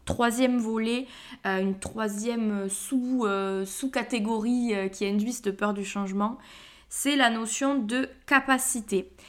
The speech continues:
C'est vraiment, euh, si tu commences à te dire, lorsque tu évoques une fois de plus l'idée du changement, euh, « Oui, mais moi, je, ça, j'en suis pas capable. » Cette, euh,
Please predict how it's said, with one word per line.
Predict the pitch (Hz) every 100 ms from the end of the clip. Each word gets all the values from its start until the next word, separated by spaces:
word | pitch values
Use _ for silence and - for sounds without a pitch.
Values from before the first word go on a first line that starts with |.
| - -
C'est | - 226
vraiment, | 214 226 226 247 285 302 -
euh, | 214 208
si | 208 214
tu | - -
commences | 233 233 262 254
à | 214
te | 208
dire, | 208 190 208 240 269 202
lorsque | 185 185 - 196
tu | -
évoques | 208 220 226 202
une | 190
fois | 208
de | 202
plus | - 226 214 208
l'idée | 196 196 220
du | 196 190
changement, | - 202 196 196 208 226 294 - - - - -
euh, « | 208 208
Oui, | 262
mais | 262
moi, | 233 240
je, | 247 233
ça, | 202 254
j'en | 247 220
suis | - 208
pas | 208 208
capable. » | 208 208 180 165 - - - _ - - - -
Cette, | - 247 240 240 262
euh, | 247 240